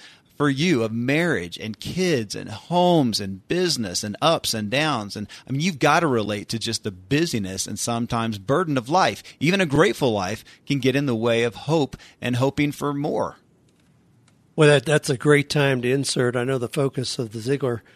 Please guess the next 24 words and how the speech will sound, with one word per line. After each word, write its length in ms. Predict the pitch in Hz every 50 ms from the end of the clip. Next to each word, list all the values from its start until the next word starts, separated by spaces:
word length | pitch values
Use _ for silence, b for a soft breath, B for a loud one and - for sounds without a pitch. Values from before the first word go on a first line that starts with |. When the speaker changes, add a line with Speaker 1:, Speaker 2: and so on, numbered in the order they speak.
| b b b
Speaker 2:
organization 600 | - 143 123 135 127 120 120 135 139 127 - 147 135
over 140 | 120 123 120
the 100 | 107 120
years. 440 | 120 135 151 139 123 120 113 - -
I 80 | _ _ _
mean, 140 | - 123 117
you, 160 | 120 143 165 - B B B
you 220 | 139 160 214 240
have 340 | 196 170 151 135 127 120 131
one 240 | 135 139 147 143 139
of, 120 | 139 -
Kevin, 260 | - 165 165 139 135 139
you 100 | 180 233
have 140 | 214 139
one 160 | 123 151 156 151
of 80 | 139
the 160 | 117 123 117 - B B B B B B B
original 760 | 151 123 120 135 160 165 143 160 165 160 147 135 131 120 - b b b b b b _ -
leather-bound 1200 | 170 127 107 147 143 175 175 185 190 185 180 147 113 104 160 147 151 156 151 156 156 143 113 95
goal 320 | 143 139 160 180 202 226
planners. 580 | 220 - - - 156 143 123 110 101 98 95 98
Speaker 1:
I 140 | 101 101 104
sure 380 | 107 - - - 123 117 120 107
do. 240 | 127 160 165 127